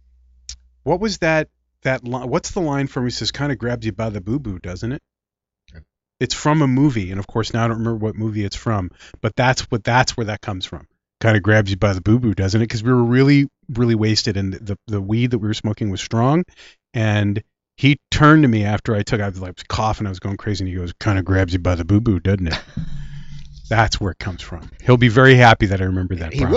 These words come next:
Speaker 1: properly.
Speaker 2: 'cause he said he was, he said, "You gotta
Speaker 1: Yeah.
Speaker 2: ask him, you gotta ask him what it is."
Speaker 1: Yeah.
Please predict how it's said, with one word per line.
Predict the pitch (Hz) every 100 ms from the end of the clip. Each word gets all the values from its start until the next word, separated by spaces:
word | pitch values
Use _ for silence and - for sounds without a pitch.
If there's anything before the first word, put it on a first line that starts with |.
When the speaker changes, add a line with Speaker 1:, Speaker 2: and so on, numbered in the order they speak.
| 262
Speaker 1:
properly. |
Speaker 2:
'cause | - 95
he |
said | 101 - 160
he | 101
was, | 90 -
he | 107
said, | 95 95
"You | 90
gotta | 110 101
Speaker 1:
Yeah. |
Speaker 2:
ask | 110 -
him, | 87
you |
gotta | 101 104
ask | 110 -
him |
what | 104
it | 104
is." | 92
Speaker 1:
Yeah. | 90 82